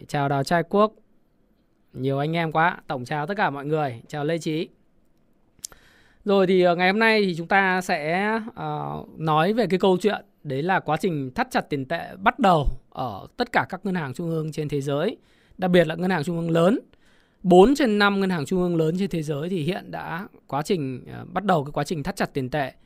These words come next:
Thì cái điều này nó đã phản ứng như thế nào trên tất cả những cái thị trường vốn, nó gọi là equity market,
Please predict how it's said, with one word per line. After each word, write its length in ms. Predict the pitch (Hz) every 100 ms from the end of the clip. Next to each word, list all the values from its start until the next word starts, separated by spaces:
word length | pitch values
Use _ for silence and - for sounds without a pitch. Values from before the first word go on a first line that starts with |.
| _ _ _ _ -
Thì 100 | 180
cái 100 | 214
điều 140 | 190
này 240 | 165 160
nó 140 | 156 165
đã 340 | 220 226 240 262
phản 160 | -
ứng 240 | 135 143 202
như 120 | 220
thế 120 | 190
nào 360 | 202 180 131 120
trên 300 | - 196 190
tất 200 | 190 285
cả 220 | 226 156 123
những 100 | 180
cái 80 | 202
thị 120 | 156
trường 220 | 151 123
vốn, 360 | 143 156 262 381 -
nó 260 | 156 165 175
gọi 120 | 160
là 80 | 143
equity 360 | 151 175 160
market, 380 | 156 180 -